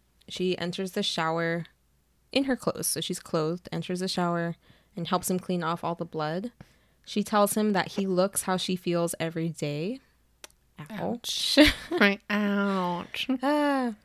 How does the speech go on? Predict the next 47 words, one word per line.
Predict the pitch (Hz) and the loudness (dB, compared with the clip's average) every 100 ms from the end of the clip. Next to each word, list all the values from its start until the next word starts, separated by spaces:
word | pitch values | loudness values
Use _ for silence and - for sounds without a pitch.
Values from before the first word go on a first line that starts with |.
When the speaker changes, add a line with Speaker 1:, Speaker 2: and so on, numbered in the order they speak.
| _ _ _ _ _ _ - | _ _ _ _ _ _ -4
Speaker 1:
She | - 214 | 2 4
then | 220 220 220 226 | 6 6 4 2
dresses | 180 202 196 208 - | 4 4 4 0 0
him | 202 202 202 202 | 2 4 2 0
and | 175 175 170 | 0 0 -2
puts | - - | -4 -4
him | 190 | -2
into | 190 208 | -2 -4
bed | 180 170 165 165 | -2 0 0 -2
just | - 165 | -6 -6
to | 175 | -4
have | 170 170 | -2 -2
him | 165 | -2
pull | 165 175 | -4 -6
her | 170 175 | -4 -6
down | 165 151 160 | -4 -4 -4
and | 160 | -6
ask | - 147 - | -6 -6 -8
her | 170 | -8
to | 160 | -10
stay | - - - | -8 -4 -4
with | - 170 | -4 -6
him. | 208 214 269 - - - _ _ _ _ | -4 -4 -4 -8 -18 -20 _ _ _ _
Hunt | - 202 - | -2 0 2
later | 208 208 208 202 202 - | 2 2 2 2 0 0
wakes | 190 202 - | -2 -2 -2
up | 185 185 | -2 0
and | 180 | -4
carries | - 170 170 | -2 -2 0
her | 170 | -2
back | 165 165 | -4 -6
to | 190 | -6
her | 165 - | -6 -6
own | 151 | -6
bed. | 151 - 160 _ _ - - | -6 -8 -12 _ _ -12 -4
That | |
was | 339 | -2
really | 294 254 | 0 0
Speaker 2:
So | 202 - | 0 -2
Speaker 1:
sweet. | 220 - | -4 -6
Speaker 2:
cute. | - 220 202 233 277 | -6 -2 0 0 -2
Speaker 1:
<laughs> | 285 - _ - - _ 220 | -4 -8 _ -20 -20 _ -6
Mm. | 208 202 202 196 _ 202 | -6 -6 -10 -12 _ -12
Okay, | 180 180 | -10 -6
back | - 190 | -4 -2
at | 202 - | -4 -2
work, | 208 240 285 - | 0 0 -2 -12